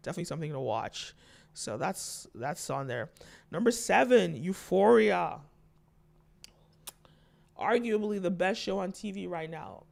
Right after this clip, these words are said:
Hey, Game of Thrones is coming, or House of Dragon is coming, so.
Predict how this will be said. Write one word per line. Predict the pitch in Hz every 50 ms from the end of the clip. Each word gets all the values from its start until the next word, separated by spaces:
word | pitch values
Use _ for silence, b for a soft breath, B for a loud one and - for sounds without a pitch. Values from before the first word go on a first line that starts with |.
| _ _ _
Hey, | - - 226 202 175 170 170
Game | - 202 190 220
of | 196 196
Thrones | - 196 196 190 190
is | 175 170
coming, | - - 202 196 214 202 214
or | 185 156 151 143 143 B B B B B B B B B B
House | - - 208 233 247 -
of | 196 196
Dragon | 170 170 175 196 196 214 208 214
is | 202 214
coming, | - - 226 220 208 196 208 214
so. | 175 - - 202 175 143 113 90 85